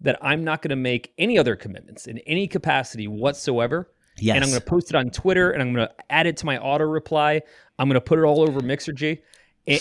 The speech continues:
Speaker 1: and my motto for the next three months is gonna be, "Leave me the F alone," uh, come January. A-, and, and you, it's like one of those things when people commit publicly that they're gonna lose weight, they basically, like, you know, publicly shame themselves into the outcome.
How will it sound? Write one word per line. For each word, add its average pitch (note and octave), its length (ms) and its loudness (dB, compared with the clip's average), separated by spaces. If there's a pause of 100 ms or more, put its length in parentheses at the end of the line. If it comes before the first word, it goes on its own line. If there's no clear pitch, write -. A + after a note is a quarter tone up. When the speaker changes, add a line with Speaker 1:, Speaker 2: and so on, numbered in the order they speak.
Speaker 1:
and D3+ 120 4
my E3 100 6
motto E3+ 540 2 (340)
for D#3+ 220 2
the D3+ 80 4
next - 500 0 (300)
three E3 200 4
months D#3 440 0 (400)
is D3+ 160 4
gonna D#3+ 160 4
be, C#3+ 120 2
"Leave D3 320 0
me E3+ 120 0
the C#3+ 160 4
F C3+ 160 2
alone," C3+ 420 2 (560)
uh, A2+ 360 6 (300)
come D3+ 220 2
January. A#2+ 440 0 (760)
A-, C#3+ 200 0
and, D#3 160 4
and D3+ 180 0
you, D3+ 180 -2
it's D3+ 180 -2
like E3+ 160 -2
one F3 100 2
of D#3+ 60 -2
those D#3 180 0
things D3+ 240 -2
when B2+ 120 -4
people C3+ 240 -4
commit C#3 280 -4
publicly C3+ 360 -4
that A#2+ 100 -8
they're B2+ 100 -4
gonna A#2+ 120 -6
lose A#2+ 200 -4
weight, A2 300 -2 (380)
they C3 80 0
basically, B2+ 440 0
like, A#2 200 -8
you B2 80 -4
know, A2 40 -2
publicly A#2+ 400 -2
shame B2 280 -2
themselves A#2+ 480 -4
into B2 200 -6
the G#2+ 140 -4
outcome. D3+ 340 -4